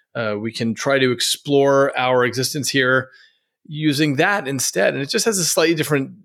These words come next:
mechanism by which it's judged instead of,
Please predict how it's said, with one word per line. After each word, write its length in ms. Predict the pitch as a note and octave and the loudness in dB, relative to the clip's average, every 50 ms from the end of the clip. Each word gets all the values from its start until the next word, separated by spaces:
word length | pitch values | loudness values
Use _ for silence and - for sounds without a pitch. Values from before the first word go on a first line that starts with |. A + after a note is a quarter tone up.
| - | -6
mechanism 560 | E3 E3 D#3 D#3+ D#3+ - - D#3 C#3+ C3+ C#3 | -2 0 2 2 2 2 2 2 2 2 2
by 100 | B2+ B2 | 2 2
which 260 | B2+ B2+ C#3 C3+ - - | 2 2 0 0 0 -2
it's 200 | A#2 - - - | -4 -4 -6 -4
judged 500 | - C#3+ G3 A3+ G#3+ C#3+ B2+ A2+ - C#3+ | 0 2 2 4 2 2 0 -4 -4 -4
instead 380 | C3+ A#2 - - - C#3+ C3+ | -4 -4 -2 0 0 2 4
of, 200 | C3+ C3 B2+ - | 4 2 2 0